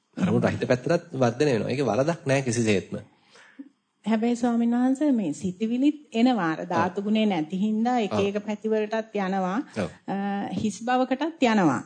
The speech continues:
Speaker 1: ඔව්.
Speaker 2: අර හිස් භවයේ ටිකක් වෙලා ඉන්නවා. ඊට පස්සේ ආයෙ හිත චංචල වෙනවා. මේ තව වෙලාවක් ගිහින් තමයි ධාතු ගුණයක් මතුවෙන්නේ.
Speaker 1: මතුවෙන්නේ.
Speaker 2: එහෙමයි.
Speaker 1: ඕනේ නම්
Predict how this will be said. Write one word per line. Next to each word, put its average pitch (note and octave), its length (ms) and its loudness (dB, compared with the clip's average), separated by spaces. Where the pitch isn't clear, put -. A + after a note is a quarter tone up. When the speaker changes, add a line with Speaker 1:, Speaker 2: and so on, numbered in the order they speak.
Speaker 1:
ඔව්. F#2+ 180 -12
Speaker 2:
අර - 180 -8
හිස් F#3+ 340 0
භවයේ A3+ 380 2
ටිකක් A#3+ 260 -6
වෙලා A#3+ 280 0
ඉන්නවා. A#3 380 2
ඊට B3+ 240 2
පස්සේ B3 320 -2
ආයෙ A#3+ 340 0
හිත B3+ 220 0
චංචල A3 540 -2
වෙනවා. G#3+ 360 0
මේ B3+ 640 2
තව A3 240 -2
වෙලාවක් A3 440 0
ගිහින් A#3+ 280 0
තමයි B3+ 300 2
ධාතු A#3 280 -2
ගුණයක් A#3+ 380 0
මතුවෙන්නේ. A3 420 0
Speaker 1:
මතුවෙන්නේ. - 400 -4
Speaker 2:
එහෙමයි. E3+ 340 -4
Speaker 1:
ඕනේ A2+ 380 2
නම් A2 260 0